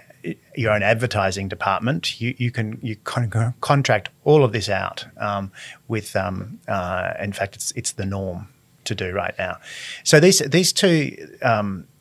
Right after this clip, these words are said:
trends of technology and technology-enabled disaggregation have gone through e-, every sector of our economy, but come very late to politics. Um, previously,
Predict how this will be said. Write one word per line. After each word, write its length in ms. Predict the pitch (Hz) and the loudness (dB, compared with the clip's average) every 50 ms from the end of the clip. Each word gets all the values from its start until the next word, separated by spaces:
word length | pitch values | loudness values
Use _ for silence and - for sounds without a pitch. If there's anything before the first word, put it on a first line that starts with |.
| - - - - - | -18 -18 -18 -12 -4
trends 320 | - - 123 110 107 110 | 0 2 2 2 2 2
of 340 | 117 104 101 92 - - - | 0 0 0 -2 -8 -10 -4
technology 760 | - - 123 - - 127 127 131 135 127 120 127 131 127 123 | -2 -2 0 2 4 4 6 6 4 4 2 0 0 2 0
and 100 | 110 101 | 0 0
technology-enabled 1000 | - 127 - 131 127 123 101 113 101 98 104 104 104 107 104 101 98 - - - _ | 0 0 2 4 4 4 2 0 -2 0 0 0 0 -2 -2 -4 -6 -6 -10 -8 _
disaggregation 840 | - 117 - 127 110 104 113 104 101 107 101 101 - - - - - _ - - - - - - - - - - _ _ _ _ _ _ _ _ _ _ _ - | -2 0 2 2 2 2 0 0 0 0 -2 -2 -2 -6 -8 -10 -12 _ -20 -20 -18 -18 -18 -18 -18 -20 -20 -20 _ _ _ _ _ _ _ _ _ _ _ -10
have 140 | - - - | -10 -4 0
gone 280 | - 139 139 139 135 131 | 4 4 6 6 4 2
through 420 | - - 127 120 110 113 117 110 - - | 2 2 2 2 2 0 -2 -4 -4 -4
e-, 300 | 127 - - - - 117 | -4 -4 -6 -4 -2 0
every 600 | 107 - - 135 139 139 123 120 131 120 113 107 | 0 2 4 4 4 4 2 2 2 2 2 2
sector 460 | - - - 127 117 - - 120 113 | 2 2 2 2 2 0 0 2 4
of 60 | 107 | 4
our 100 | 95 98 | 4 4
economy, 560 | 92 - - - 113 110 110 107 95 95 95 - | 2 0 -2 0 0 0 0 -2 -4 -6 -8 -8
but 160 | - - - | -10 -10 -6
come 280 | - 131 147 147 139 | -4 -2 0 0 2
very 320 | 123 117 127 143 143 139 135 | 2 4 4 4 4 4 4
late 400 | 123 107 98 107 107 - - - - - - | 4 4 4 4 2 0 -6 -12 -12 -10 -6
to 340 | - 117 113 107 104 101 101 95 _ - | -4 -2 -2 -2 -4 -6 -8 -12 _ -6
politics. 580 | - 107 104 104 - - - - - - - _ _ _ _ _ _ _ _ _ _ _ _ _ _ _ _ _ - - | -2 -2 -2 -2 -4 -8 -10 -10 -12 -14 -14 _ _ _ _ _ _ _ _ _ _ _ _ _ _ _ _ _ -4 0
Um, 260 | - 107 98 98 95 - - - - - _ - | 2 2 2 2 -2 -6 -12 -20 -20 -20 _ 2
previously, 720 | - 151 165 151 165 - - 123 107 95 98 - - | 4 6 6 6 4 4 2 2 2 2 0 -4 -8